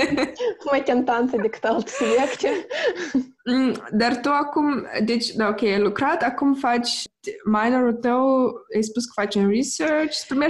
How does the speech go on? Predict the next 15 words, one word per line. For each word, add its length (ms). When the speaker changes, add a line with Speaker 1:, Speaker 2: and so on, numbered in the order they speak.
Speaker 1:
că 280
oricum 460
e 60
un 60
fel 260
de 100
lucru, 500
da? 440
În, 240
în, 180
între 260
Speaker 2:
Um, 80
Speaker 1:
lucru 280
și 180
research. 600